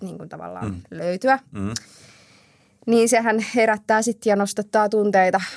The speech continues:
Speaker 1: sitten ihmisissä,
Speaker 2: Mm.
Speaker 1: jotka ei näitä asioita ole vielä ehkä kuullut.
Speaker 2: Mm.
Speaker 1: Että,
Speaker 2: Mm.
Speaker 1: että, tota, joku tulee kertomaan sulle, että by the way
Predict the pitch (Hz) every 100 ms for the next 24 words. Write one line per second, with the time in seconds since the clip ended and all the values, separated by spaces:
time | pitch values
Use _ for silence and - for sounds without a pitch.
0 | - - - 196 175 - 180 185 180 180
1 | - 175 - 101 98 175 - 185 180 175
2 | 165 196 214 196 202 208 233 240 226 208
3 | - - 143 139 151 _ _ _ 120 110
4 | 117 147 - - 175 - 190 190 196 -
5 | _ _ - 90 - - 92 110 - -
6 | 131 190 131 147 156 175 - 165 160 180
7 | - 143 220 302 285 277